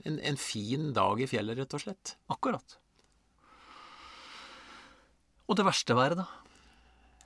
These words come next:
Speaker 1: Ja, hvis det er tåke og blåser, da, da kan du sitte i hytta og kose deg.
Speaker 2: Mm, mm.
Speaker 1: Da er rypene lette, det vil si de, de går veldig fort på vingene, og de kan samle seg i flokker opp mot, eh,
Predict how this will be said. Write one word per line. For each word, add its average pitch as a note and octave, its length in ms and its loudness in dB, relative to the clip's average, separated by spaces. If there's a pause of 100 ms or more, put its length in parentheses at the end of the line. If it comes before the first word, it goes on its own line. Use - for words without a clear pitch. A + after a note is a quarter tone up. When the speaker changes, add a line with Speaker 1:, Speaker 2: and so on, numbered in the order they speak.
(280)
Speaker 1:
Ja, E2+ 180 4
hvis G2 160 0
det - 80 0
er - 240 2
tåke - 560 -2
og G2 220 -2
blåser, G#2+ 540 2
da, F#2+ 160 8 (1200)
da A2+ 160 2
kan C#3+ 140 0
du C#3+ 80 0
sitte - 260 -2
i F#2+ 60 -6
hytta - 480 -2
og F2+ 560 0
kose E2+ 240 -4
deg. A2+ 240 2 (800)
Speaker 2:
Mm, F#2+ 220 0 (240)
mm. G2 100 -2 (460)
Speaker 1:
Da G#2 100 8 (200)
er G2+ 100 0
rypene F#2 480 -2
lette, C3+ 640 -2
det G2+ 120 0
vil G2 120 -2
si G#2+ 160 -2
de, G#2 180 -2
de F#2+ 140 -2
går G2+ 240 -2
veldig F#2 260 -2
fort - 240 -12
på G#2 100 -2
vingene, G#2+ 480 -2
og G2 140 -6
de G2 100 -6
kan G#2+ 140 -2
samle E2+ 460 2
seg E2+ 240 0
i E2 40 -14
flokker - 560 -4
opp - 320 -8
mot, G2 320 -2
eh, F#2 140 0